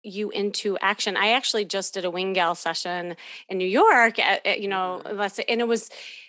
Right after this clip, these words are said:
Speaker 1: I, I have to say it was a little, 'cause it was out of my element. It's, you know, it's been a long time because of the pandemic. And I was like, you know,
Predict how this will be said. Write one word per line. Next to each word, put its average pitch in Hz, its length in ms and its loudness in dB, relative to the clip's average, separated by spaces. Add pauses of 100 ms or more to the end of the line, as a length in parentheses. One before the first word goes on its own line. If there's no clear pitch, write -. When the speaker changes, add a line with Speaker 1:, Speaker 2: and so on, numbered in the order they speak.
(340)
Speaker 1:
I, 254 160 2
I 240 60 2
have 262 220 2
to 277 120 -2
say 392 140 2
it 453 140 4
was 247 120 -2
a 233 60 0
little, 254 480 -2
'cause 233 160 -4
it 220 40 0
was 214 120 0
out 220 160 6
of 247 60 0
my 202 240 2
element. 180 600 -2
It's, - 220 -10
you 190 140 -6
know, 170 60 -6
it's - 120 -12
been 185 140 -4
a 202 40 0
long 190 180 0
time 180 420 -2
because 175 260 -8
of 165 40 -8
the 175 80 -6
pandemic. 180 640 -2
And 165 80 -2
I 165 60 0
was 170 140 -4
like, 165 360 -2
you 185 60 -4
know, 175 420 -2